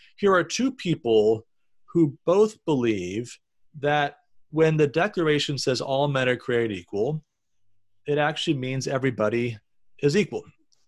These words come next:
Not everybody is equal in every respect, but everybody is equal in the same sense we were describing earlier, has that equal dignity as rights-bearing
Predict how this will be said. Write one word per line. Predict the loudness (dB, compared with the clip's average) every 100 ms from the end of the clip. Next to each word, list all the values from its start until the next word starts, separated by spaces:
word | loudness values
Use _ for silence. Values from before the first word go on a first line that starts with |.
| _ _
Not | -4 -4
everybody | 0 0 2 0
is | -2 -6
equal | -10 -2 0
in | 0
every | -2 -2
respect, | -4 -4 -2 -4 -4 -8 -20 -14 -8
but | -4
everybody | 0 0 0 0
is | -2 -6
equal | -8 -2
in | -2
the | -2
same | -2 -2 -2
sense | -4 -6
we |
were | -8
describing | -6 -6 -2 -2 -2 -6
earlier, | -4 -4 -4
has | -2
that | -2 -2 -4
equal | -4 0 0 0 -4 -12 -4
dignity | -4 -2 -2 -2 -4 -12 _ -6
as | -6 -4
rights-bearing | -2 -2 -2 -4 -10 -14 -6 -2 0 0 -4 -10